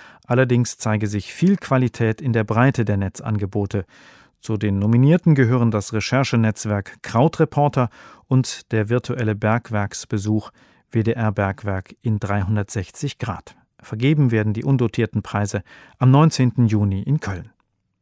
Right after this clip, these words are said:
Die Reporter Anna Feist, Paul Middelhoff und Elisa Britzelmeier sind mit dem Axel Springer Preis für junge Journalisten ausgezeichnet worden. Für ihre Arbeiten erhielten sie in Berlin jeweils die Auszeichnungen in Gold, Silber und Bronze, wie das Medienhaus mitteilte.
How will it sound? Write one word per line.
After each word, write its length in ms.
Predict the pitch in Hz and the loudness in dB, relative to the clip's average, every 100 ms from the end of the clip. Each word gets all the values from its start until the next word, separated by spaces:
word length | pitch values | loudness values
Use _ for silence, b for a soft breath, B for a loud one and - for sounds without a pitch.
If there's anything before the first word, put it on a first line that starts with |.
| _ _ B B B B B B B - | _ _ B B B B B B B -2
Die 60 | |
Reporter 500 | 127 139 170 196 175 | 2 4 4 2 2
Anna 200 | 143 170 | 4 2
Feist, 600 | 160 - 127 202 - - | 2 2 2 2 -4 -14
Paul 300 | - 139 147 | -2 2 4
Middelhoff 580 | 135 151 160 110 156 - | 6 6 6 4 2 0
und 280 | 175 127 - | -2 -2 0
Elisa 360 | 127 131 135 120 | 0 0 2 0
Britzelmeier 840 | 113 165 - 127 113 110 135 185 | 0 -2 0 2 4 4 4 2
sind 220 | 143 147 | 2 0
mit 160 | 139 127 | 0 0
dem 160 | 123 120 | 0 0
Axel 380 | 127 - 123 | -4 -4 -4
Springer 420 | 110 - 127 139 135 | -6 -6 0 2 0
Preis 360 | - 113 107 | 0 0 0
für 160 | - 110 | -2 0
junge 300 | 107 123 120 | 2 2 2
Journalisten 760 | 110 113 113 156 165 - 107 | 2 2 4 2 0 -2 -2
ausgezeichnet 800 | - 107 - 101 - 98 101 101 | 0 -4 -4 -8 -6 -6 -6 -6
worden. 260 | 101 90 92 B B B B B B | -6 -8 -12 B B B B B B
Für 160 | - | -8
ihre 260 | - 113 110 | -4 -4 -2
Arbeiten 500 | 117 120 139 139 131 | 0 2 2 0 -2
erhielten 400 | 107 131 127 120 | 0 -2 0 0
sie 120 | 117 | 0
in 100 | 120 | -2
Berlin 340 | 104 101 123 156 | -2 -2 0 2
jeweils 380 | 127 117 110 - | 2 0 -2 -4
die 160 | 123 | -6
Auszeichnungen 960 | 120 120 - - 117 110 120 107 107 107 | 0 0 -2 -4 -2 -2 -2 0 0 -2
in 200 | 123 107 | -2 0
Gold, 340 | 107 113 127 | 2 2 2
Silber 260 | 120 117 117 | 0 2 2
und 140 | 117 | 0
Bronze, 500 | - 113 143 - 117 | 0 4 4 2 0
wie 80 | 110 | 0
das 220 | 110 101 | -2 0
Medienhaus 580 | 113 110 110 92 107 127 | 0 0 0 -2 -4 -2
mitteilte. 480 | 113 - 87 - | -2 -2 -8 -12